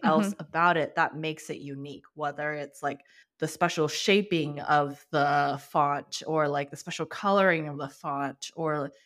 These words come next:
Speaker 1: you know, like, I'm thinking about, like, FedEx. You know how, like, the way they have FedEx and there's, like, an
Speaker 2: Yeah.
Speaker 1: arrow and the
Speaker 2: Yes.
Speaker 1: FedEx,
Speaker 2: It's like
Speaker 1: like,
Speaker 2: a, like
Speaker 1: the
Speaker 2: a hidden message almost.
Speaker 1: Yeah. Like, you gotta have something.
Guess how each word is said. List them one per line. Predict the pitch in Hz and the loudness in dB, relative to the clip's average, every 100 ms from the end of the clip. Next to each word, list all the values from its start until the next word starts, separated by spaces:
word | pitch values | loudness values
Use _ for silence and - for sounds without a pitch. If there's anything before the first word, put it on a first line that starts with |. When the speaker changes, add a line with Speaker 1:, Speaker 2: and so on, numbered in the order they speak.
| _ | _
Speaker 1:
you | 262 254 | -2 4
know, | 226 | 4
like, | 202 175 - - | 4 2 0 -2
I'm | 190 | 0
thinking | 220 220 240 | 0 -2 -4
about, | 208 185 160 | 2 2 2
like, | 143 - - - _ _ _ | -4 -10 -20 -20 _ _ _
FedEx. | 180 165 220 285 - - - _ _ | -2 2 2 0 -4 -20 -20 _ _
You | 202 | -2
know | 208 | 0
how, | 220 | 2
like, | 208 175 - | 2 0 0
the | 175 | 0
way | 160 160 | 4 4
they | 160 | 4
have | 160 165 160 - | 0 -2 -4 -4
FedEx | 151 151 160 - - - _ _ _ - | -2 2 0 -2 -18 -20 _ _ _ -4
and | 170 | 0
there's, | 156 160 | 0 0
like, | 160 160 | 0 0
an | |
Speaker 2:
Yeah. | 196 202 190 | 2 4 4
Speaker 1:
arrow | 156 160 165 170 - - - | 6 4 4 0 -4 -10 -2
and | 160 160 160 | 0 0 -2
the | 170 | -2
Speaker 2:
Yes. | |
Speaker 1:
FedEx, | 202 180 185 180 - - - | 2 4 4 0 -8 -16 -8
Speaker 2:
It's | 196 202 | -2 2
like | 160 | 4
Speaker 1:
like, | |
Speaker 2:
a, | 202 185 180 175 | 6 6 6 6
like | 170 180 | 2 0
Speaker 1:
the | 185 | -2
Speaker 2:
a | 175 | -2
hidden | 196 196 196 | 0 0 0
message | 175 175 - 156 151 - | -2 -6 -4 -4 -4 -4
almost. | 127 143 107 196 - - - - _ _ _ - | -4 -4 -4 -6 -8 -12 -14 -18 _ _ _ -8
Speaker 1:
Yeah. | 180 170 143 - - _ - | 0 0 0 -4 -14 _ -2
Like, | 190 170 - _ _ _ _ - | 0 0 -6 _ _ _ _ -4
you | 220 | 0
gotta | 254 277 | 4 4
have | 285 277 262 | 4 2 2
something. | 254 214 165 143 | -4 -4 -4 -6